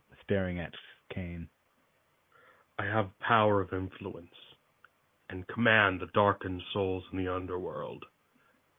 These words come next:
Speaker 2: As I was explaining before, I gain power from the choices that spread hate and suffering all over the world. However, my job has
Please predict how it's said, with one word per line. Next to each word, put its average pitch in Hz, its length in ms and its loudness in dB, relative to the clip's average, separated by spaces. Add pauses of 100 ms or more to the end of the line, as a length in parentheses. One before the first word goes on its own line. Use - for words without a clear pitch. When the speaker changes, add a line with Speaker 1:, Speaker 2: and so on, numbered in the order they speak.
Speaker 2:
As 101 80 -6
I 95 140 4
was 90 140 -2
explaining 90 460 -2
before, 90 580 -8 (500)
I 107 80 4
gain 101 640 2
power 92 460 0
from 92 120 -8
the 90 60 -8 (140)
choices 92 560 -4
that 101 100 -14 (220)
spread 95 280 0 (220)
hate 104 280 -8
and 87 140 -12 (280)
suffering 95 400 -2
all 87 360 -4
over 87 220 -6
the 92 100 -6
world. 90 540 -8 (800)
However, 95 400 0 (320)
my 90 280 4 (140)
job 87 440 0
has - 600 -20